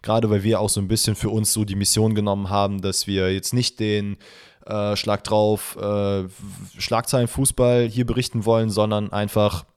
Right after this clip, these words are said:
euch auch mal so ein bisschen eine andere Sichtweise zeigen, die ein bisschen reflektierter ist, die vielleicht nicht so populär ist, aber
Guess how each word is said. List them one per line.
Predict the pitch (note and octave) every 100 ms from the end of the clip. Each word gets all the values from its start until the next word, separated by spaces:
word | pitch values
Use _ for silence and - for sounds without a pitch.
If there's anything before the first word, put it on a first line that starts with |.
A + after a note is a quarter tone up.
| _ _ _ - -
euch | G#2+ G#2
auch |
mal | G#2+ G#2+ G#2
so |
ein | G2+
bisschen | A#2 - G2+ G2+ G2 G2 G2+
eine | G#2+
andere | G2+ D3 B2+
Sichtweise | B2+ B2 A#2 A#2 A2+
zeigen, | - A2+ A2+
die | G#2+
ein | G2+
bisschen | G2+
reflektierter | G#2 G#2+ G#2 C3+ C3 A2
ist, | A#2 A2+
die |
vielleicht | A#2 B2+
nicht | F#3
so | D#3+
populär | C#3 C#3 G#2 A#2 C#3
ist, | C3 -
aber | A2+ A2+ G#2+